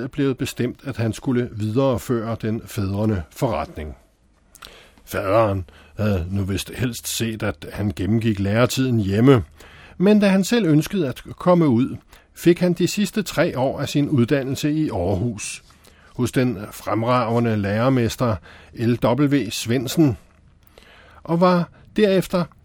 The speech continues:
et år på Grüners Handelsakademi i København. Da han nu gerne ville fortsætte studierne,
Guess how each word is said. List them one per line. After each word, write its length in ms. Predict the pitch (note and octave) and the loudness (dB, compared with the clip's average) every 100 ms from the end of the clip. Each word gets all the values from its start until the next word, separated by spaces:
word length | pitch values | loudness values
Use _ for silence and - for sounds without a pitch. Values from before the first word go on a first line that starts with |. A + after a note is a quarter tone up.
| _ | _
et 160 | D3 - | -4 -2
år 260 | A#2 B2 | -2 -2
på 320 | - C#3 A2 - | -2 0 0 -2
Grüners 520 | G2 A2+ C3 A2 - - | -4 -2 -2 -4 -8 -14
Handelsakademi 1040 | - B2 A#2+ - - - C#3 B2 A#2 A2+ | -6 -4 -4 -6 -6 -4 0 2 0 -2
i 20 | A2 | -6
København. 640 | A#2 G2+ F2+ F2 E2+ D#2+ - - - _ _ _ _ _ _ _ _ _ _ _ _ - _ D3+ D#3 | -4 -4 -2 -4 -6 -10 -14 -20 -20 _ _ _ _ _ _ _ _ _ _ _ _ -20 _ -10 -2
Da 100 | G3 | 2
han 140 | F#3+ G3+ | 2 4
nu 180 | A3+ G#3+ | 2 2
gerne 320 | F#3 G3+ G#3 | 2 2 2
ville 180 | F#3 D#3+ | 0 0
fortsætte 580 | - G2 G#2+ C#3+ A#2+ | -2 -4 -2 0 0
studierne, 560 | - A2+ G2 - C3 | -2 -6 -6 -2 0